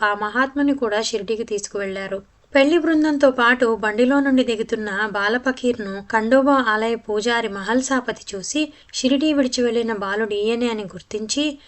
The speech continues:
"ఆయియే సాయి" అని ఆహ్వానించాడు. అప్పటి నుంచి అందరూ ఆయనను సాయి, సాయి అని, సాయి బాబా అని పిలవసాగారు. షిరిడీ తిరిగి చేరిన సాయి గ్రామస్తుల కోరికపై పాడుపడిన చిన్న మట్టి మసీదులో ఉండేవారు.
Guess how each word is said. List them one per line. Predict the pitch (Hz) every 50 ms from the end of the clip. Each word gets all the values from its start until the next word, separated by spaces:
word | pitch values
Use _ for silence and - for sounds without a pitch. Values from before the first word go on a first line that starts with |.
| - _ - 214
"ఆయియే | 214 226 247 262 285 285 285 285 277
సాయి" | 277 - 247 214 214 208 220 240 262 262 262 - 220
అని | 208 208 214 -
ఆహ్వానించాడు. | 214 208 196 214 220 220 214 214 202 202 - 214 202 190 220 - _ _ - - - 285
అప్పటి | 277 277 311 277 262 254
నుంచి | 226 226 240 247 - 269 240 226 240 247 220
అందరూ | 202 202 208 226 240 262 262 262
ఆయనను | 226 214 214 208 208 202 196 196 202
సాయి, | 196 - - 220 196 190 196 196 190 190 208 208
సాయి | - - 220 190 185 190 196 202 202
అని, | 202 190 190 190 196 202 - _ -
సాయి | - - 269 269 294 320 330
బాబా | 269 262 240 233 220 214 220
అని | 208 196 190 185 202 247
పిలవసాగారు. | 247 - 202 208 202 208 - 208 202 190 - 196 196 - 208 214 _ _ _ -
షిరిడీ | - - 302 311 339 320 370 359
తిరిగి | - - 285 277 285 277
చేరిన | 277 277 269 254 247 240 240 220 220 208 202 202 214 220
సాయి | - - 226 208 220 240 254 254 247
గ్రామస్తుల | 214 208 202 202 220 233 226 - 247 233 233
కోరికపై | 226 - 208 202 202 208 - 233 214 - 220 196 190 202 - - _ - -
పాడుపడిన | 262 269 294 294 294 311 285 262 247 233
చిన్న | 220 214 214 - 247 247 247 254 262
మట్టి | 240 233 214 208 - 262
మసీదులో | 240 226 214 202 - 214 202 202 202 202 214
ఉండేవారు. | 220 208 190 185 202 196 185 180 175 170 180